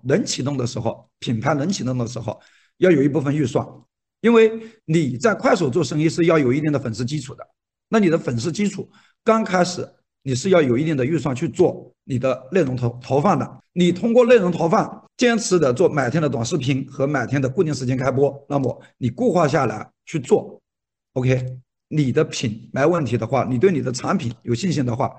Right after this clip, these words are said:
那么在快手这个平台几个月一定也会让你看到结果。这是第二点，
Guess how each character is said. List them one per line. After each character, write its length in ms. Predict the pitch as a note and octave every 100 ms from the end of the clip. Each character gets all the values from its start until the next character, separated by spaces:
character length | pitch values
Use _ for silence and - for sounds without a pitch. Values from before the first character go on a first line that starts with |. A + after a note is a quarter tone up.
| -
那 100 | D#3
么 80 | C#3
在 120 | D3+
快 160 | F#3+ F3
手 80 |
这 100 | B2+
个 60 | C3
平 200 | B2 A#2+
台 220 | A#2+ A2+ - -
几 140 | -
个 80 | C3
月 200 | D#3 D#3 -
一 100 | D3+
定 140 | B2+
也 240 | A#2 G2+ E2+
会 160 | D#3+ C3+
让 140 | C3+
你 60 | A2+
看 160 | B2+
到 60 | A2+
结 160 | A2+
果。 120 | A2+ - _ _ -
这 120 | G#3+
是 160 | - C3+
第 80 |
二 160 | D#3 C#3+
点， 120 | -